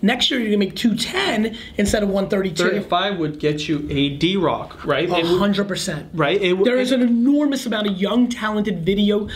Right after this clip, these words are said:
Speaker 1: or editing talent out there that is coming out of school that instead of getting jump-, some jobs that they don't want, would love to go work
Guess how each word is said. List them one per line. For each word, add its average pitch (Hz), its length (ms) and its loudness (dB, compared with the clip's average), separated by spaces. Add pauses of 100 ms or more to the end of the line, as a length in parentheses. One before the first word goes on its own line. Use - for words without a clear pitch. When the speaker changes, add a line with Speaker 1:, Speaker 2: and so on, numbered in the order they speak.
(220)
Speaker 1:
or 202 220 2
editing 190 340 -2
talent 170 360 -2
out 170 180 -2
there 165 260 0 (220)
that 180 100 2
is 165 80 -2
coming 233 340 0
out 233 60 0
of 226 80 -2
school 165 560 0 (240)
that 190 140 0
instead 185 280 0
of 208 60 2
getting 214 220 0
jump-, 208 240 -2
some 208 180 0
jobs 185 320 -2
that 175 80 -12
they 196 80 0
don't 196 180 0
want, 226 380 0 (240)
would 208 260 0
love 180 600 0
to - 80 -2
go 180 160 0
work 180 440 -2